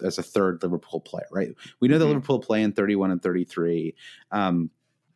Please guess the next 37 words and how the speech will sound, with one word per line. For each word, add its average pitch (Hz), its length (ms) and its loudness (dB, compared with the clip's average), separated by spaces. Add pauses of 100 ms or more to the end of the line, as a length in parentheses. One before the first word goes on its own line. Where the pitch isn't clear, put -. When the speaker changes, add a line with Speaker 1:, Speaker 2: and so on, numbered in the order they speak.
(260)
Speaker 1:
you 123 100 2
know, 113 80 4
they 110 80 2
have 113 340 -2
decent 135 340 2
fixtures 107 480 2
in 95 160 2
both 95 240 0
of 87 60 -8
them, 80 240 0
right? 87 160 -2
I 95 60 0
mean, 104 140 2
very 117 260 2
good 87 160 -4
fixtures, 82 260 -4
in 82 80 0
fact. 82 220 -4
They 92 80 0
play 90 320 0
Fulham 90 380 0
and, 82 160 -6
and 92 220 0
Southampton 107 480 -2
in 85 40 -2
those 82 140 -4
two 87 120 -2
matches. 80 380 -4 (320)
So - 140 0
Speaker 2:
Yeah. - 80 0
Speaker 1:
you 196 160 4
really 185 200 4
wanna 117 320 4
be 92 120 0
tripled 85 360 0
up. 87 320 0
And 95 380 2